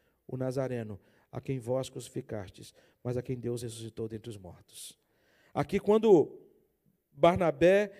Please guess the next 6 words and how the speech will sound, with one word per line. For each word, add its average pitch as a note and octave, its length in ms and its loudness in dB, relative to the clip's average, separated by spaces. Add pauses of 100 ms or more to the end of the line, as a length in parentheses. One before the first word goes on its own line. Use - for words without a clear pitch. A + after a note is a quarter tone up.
(220)
ele F3 180 6
é F#3+ 60 6
levado F3+ 800 2
até F3 680 2
a D3 400 0 (580)
Antioquia, F#3+ 880 -2